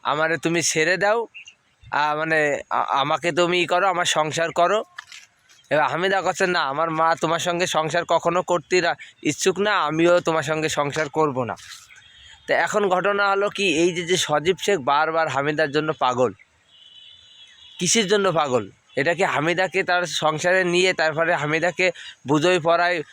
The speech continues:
ওই সাক্ষী করবে যে, "আমার বাপকে তুমি মাফ করে দাও, আমার বা-, তুমি বলো যে আমার বাপ কোনো অন্যায় করেনি"? এরই জন্যই কি সজীব শেখ হামিদাকে আসলে আবার সংসার করতে চায়, বিয়ে করতে চায়,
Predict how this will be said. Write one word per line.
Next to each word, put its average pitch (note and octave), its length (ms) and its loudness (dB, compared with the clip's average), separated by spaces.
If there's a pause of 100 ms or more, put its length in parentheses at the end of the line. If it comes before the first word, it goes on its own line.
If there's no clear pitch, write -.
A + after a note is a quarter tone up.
(180)
ওই D3+ 180 2
সাক্ষী F3+ 520 0
করবে F3 340 2
যে, D3+ 100 0
"আমার D#3+ 220 0
বাপকে D3+ 480 0 (260)
তুমি D#3+ 240 0
মাফ D#3 280 -2
করে E3+ 200 2
দাও, F#3 220 2
আমার D#3+ 240 0
বা-, D#3 120 0 (300)
তুমি C#3+ 440 0 (440)
বলো D#3+ 260 2
যে D#3+ 80 0
আমার D#3 180 0
বাপ D3 200 0
কোনো D3+ 260 0
অন্যায় C#3 280 0
করেনি"? A#2 400 -2 (240)
এরই D3 220 2
জন্যই G#3+ 380 2
কি A3+ 280 0 (360)
সজীব F3 340 0
শেখ G#3 240 -2
হামিদাকে F#3+ 540 0
আসলে G3 280 0
আবার F#3+ 320 2
সংসার F#3 360 0
করতে G#3+ 240 -2
চায়, F#3+ 160 0
বিয়ে F3+ 180 0
করতে G#3+ 280 0
চায়, F#3 220 -2